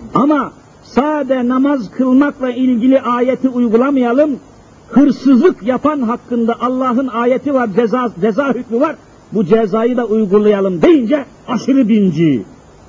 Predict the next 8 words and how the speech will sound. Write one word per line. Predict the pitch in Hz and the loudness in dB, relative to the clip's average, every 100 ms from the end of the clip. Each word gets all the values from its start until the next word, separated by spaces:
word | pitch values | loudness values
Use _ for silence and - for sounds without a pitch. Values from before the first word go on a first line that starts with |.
| - - - - - | -20 -20 -20 -20 -6
aşırı | 214 - 254 233 | -4 -2 0 0
dinci | 202 175 | 0 0
dediler. | 160 143 120 92 - - - - - - - - - - - - - - - - - - - - - | 0 -2 -4 -10 -20 -20 -20 -20 -20 -20 -20 -20 -20 -20 -20 -20 -20 -20 -20 -20 -20 -20 -20 -8 0
Görüyor | 104 170 | 2 4
musunuz | 262 254 240 | 2 2 0
nasıl | 226 220 | 0 -2
itham | 190 180 180 | -4 -2 -2
ediyorlar? | 160 147 139 123 104 | 0 2 2 0 -4